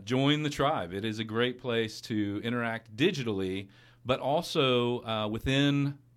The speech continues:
the tribe, one of the things that we are trying to create is local area, um, fire circles. And this is groups of guys who get together, and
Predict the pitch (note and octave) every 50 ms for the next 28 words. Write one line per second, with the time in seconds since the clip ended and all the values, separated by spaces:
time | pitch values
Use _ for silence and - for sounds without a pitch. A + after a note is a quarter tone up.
0 | - G#2+ G#2 A2+ A2+ G#2+ - - C#3 A#2+ A#2 A2+ G#2+ G2+ G2+ G2+ F#2 G2 G#2 A2+
1 | C3 D3 D#3+ C#3+ - - C#3 C3 B2+ A2+ G#2+ F2+ E2 G2 G#2 G#2+ G#2+ G#2 - -
2 | A2+ G#2+ G#2 G#2 G2+ - - - F#2+ F#2 F#2 F2+ E2+ E2+ D#2+ - - - - -
3 | - - - _ _ - G#2 G2 G2 F#2+ F#2+ F#2+ F#2+ F#2 F2+ - - _ _ _
4 | - A#2 G2+ G2+ G#2+ A2+ A#2+ B2+ C3+ C3 C#3+ C#3 C3+ C3+ - - G#2 G2+ G2+ G2
5 | G2 G2 F#2+ F#2+ F#2 F#2 F#2 F2+ F2+ F2+ F#2 - - _ _ _ _ _ _ -
6 | F#2 F#2 F#2 F2+ F2 F2+ F2 - - - - G#2+ G#2 G2 F2 E2 - - - -
7 | - - G1+ G1+ - - - - - - F2+ F2+ F#2 G#2 G#2 - C#3 C3+ B2+ A#2+
8 | A#2 A2+ A2 A2 A#2+ C3 - - - - E3 D#3 D3 C#3 C#3 C3+ B2 B2 - B2
9 | A#2+ A2+ A2+ A2+ A2+ A2+ A2+ A2+ A2+ A2+ - G#2+ G2 G#2+ A#2 B2 - C3 A#2 A#2
10 | G#2+ G#2 G2+ G#2 G2 G2 G2 G2 F#2+ - - - - - _ _ _ _ _ _
11 | _ _ _ _ _ _ A2 A2 G#2+ G#2+ A2 A2 A2 G#2+